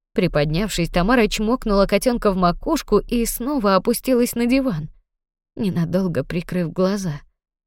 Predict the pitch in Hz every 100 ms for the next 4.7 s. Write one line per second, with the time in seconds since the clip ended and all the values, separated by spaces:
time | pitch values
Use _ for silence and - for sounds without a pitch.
0 | _ _ _ _ - 156 - 165 180 151
1 | - 180 - 214 196 170 233 190 175 196
2 | 180 180 170 170 254 220 175 190 233 269
3 | 220 - 226 262 254 226 214 - 240 247
4 | - 247 226 - 262 165 170